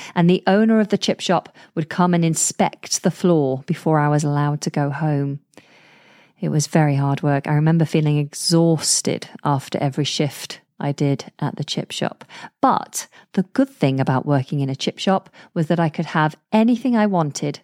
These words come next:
to take home for my supper. Supper refers to a meal that you have before bed, basically. It's late at night, way beyond your normal dinner time.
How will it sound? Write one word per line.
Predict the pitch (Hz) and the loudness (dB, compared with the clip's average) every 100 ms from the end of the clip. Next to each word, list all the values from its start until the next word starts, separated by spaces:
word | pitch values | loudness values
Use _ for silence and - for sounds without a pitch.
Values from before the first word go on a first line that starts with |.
| _ | _
to | - | -14
take | - 165 156 | -2 0 0
home | - 147 151 151 _ | -2 -2 -2 -6 _
for | - 170 | -4 0
my | 151 | 0
supper. | 147 - - - 147 _ _ _ _ _ _ - | -2 -4 -6 -6 -8 _ _ _ _ _ _ -12
Supper | - 220 - 208 | -2 -2 2 2
refers | 185 185 175 175 - | 2 2 2 2 0
to | - 165 156 | 0 2 2
a | - | 0
meal | 165 165 160 156 | 0 2 2 0
that | - | -2
you | 156 156 | -2 -2
have | 139 160 151 151 _ _ _ _ _ _ _ - | -2 -2 -2 -6 _ _ _ _ _ _ _ -4
before | 165 - 175 | -4 2 0
bed, | 151 - 131 131 - - | 2 -2 -2 -2 -6 -6
basically. | 143 131 147 - 143 143 | -4 -2 -6 -4 -2 -2
It's | 147 | 0
late | 160 180 175 | 4 4 2
at | 175 | -2
night, | 143 143 - - - 202 _ - | -2 -2 -4 -10 -16 -18 _ -16
way | - 165 185 202 | -6 4 6 6
beyond | 196 170 147 143 143 143 - | 4 2 2 0 -4 -6 -8
your | 165 147 143 143 | 0 2 2 0
normal | 156 151 143 139 | 2 2 2 0
dinner | 139 - 156 143 | -2 0 0 0
time. | 143 139 131 143 151 | -4 -6 -4 -6 -6